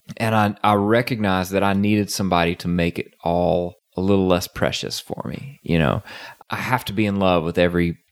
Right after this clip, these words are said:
take. I have to be in love with every song, with every vocal performance, all of that. And Jay cares deeply about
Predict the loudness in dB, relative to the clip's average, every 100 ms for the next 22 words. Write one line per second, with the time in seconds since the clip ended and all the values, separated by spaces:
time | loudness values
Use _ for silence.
0 | -6 2 2 2 -2 -2 -2 -4 -2 0
1 | 2 2 2 0 2 4 4 2 0 -2
2 | -6 -6 -4 -4 -6 -16 -10 -4 -4 0
3 | 2 4 2 0 -2 -4 -14 -20 -6 -2
4 | 0 2 4 6 4 0 -4 -20 _ -8
5 | 2 6 6 4 4 4 4 4 4 4
6 | 4 4 2